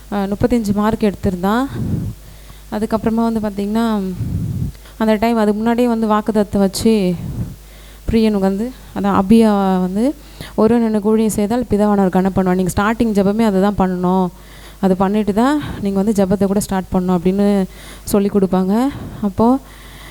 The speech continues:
அஹ், "நீங்க வந்து ஊழியத்துக்காக நீங்க ஜெபிக்கும் போது,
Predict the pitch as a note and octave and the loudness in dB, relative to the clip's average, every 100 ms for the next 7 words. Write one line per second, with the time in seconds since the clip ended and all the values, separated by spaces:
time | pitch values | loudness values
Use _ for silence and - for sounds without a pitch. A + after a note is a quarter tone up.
0 | - - - G#3+ G3+ G#3 A#3 A3+ A3+ A#3+ | -20 -20 -4 0 2 4 4 4 2 2
1 | A3 A#3+ A3+ G#3+ G#3+ G#3+ G#3+ F#3+ G3+ G3+ | 2 2 2 0 0 0 0 2 2 2
2 | G3+ F#3+ F#3+ A3+ D4+ | 0 2 4 4 4